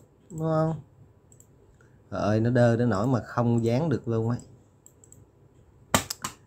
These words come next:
Rồi được các bạn nha, đại khái các bạn, à,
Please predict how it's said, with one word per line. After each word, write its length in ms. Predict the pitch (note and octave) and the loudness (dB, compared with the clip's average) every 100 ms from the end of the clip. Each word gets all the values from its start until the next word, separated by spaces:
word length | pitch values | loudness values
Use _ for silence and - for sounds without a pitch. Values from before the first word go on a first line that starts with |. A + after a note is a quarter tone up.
| - _ _ _ - A2+ | -20 _ _ _ -14 -2
Rồi 140 | G#2+ | 0
được 220 | G#2+ G#2+ | 2 0
các 80 | C3+ | 0
bạn 160 | B2 A2+ | 2 4
nha, 180 | A#2+ A2 | 2 0
đại 140 | G2 | -6
khái 240 | G#2 C3 C#3+ | -4 -4 -2
các 80 | |
bạn, 260 | C3 G2+ G#2+ | 0 0 0
à, 300 | A2+ A2+ A2 | 0 0 -2